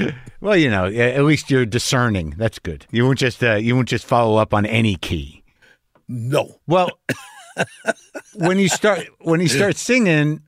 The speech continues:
Speaker 1: like what you sang when you were a kid, or when, how does it start? Do, were you in a band originally, or what?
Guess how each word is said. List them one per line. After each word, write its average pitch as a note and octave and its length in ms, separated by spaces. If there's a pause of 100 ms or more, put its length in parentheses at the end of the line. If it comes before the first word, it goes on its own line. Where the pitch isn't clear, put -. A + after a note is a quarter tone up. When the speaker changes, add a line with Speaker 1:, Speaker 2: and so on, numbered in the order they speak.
Speaker 1:
like D3+ 200
what D#3+ 180
you D#3+ 120
sang F#3+ 320
when E3+ 100
you E3 80
were D3 120
a A#2+ 40
kid, F#3+ 300
or D3+ 80
when, D3+ 160
how D3+ 160
does E3 140
it D#3+ 80
start? D3+ 320
Do, B2 100
were B2+ 100
you C3 120
in A2+ 80
a G2+ 40
band D3 500
originally, F#3+ 600
or A2 80
what? G#2 320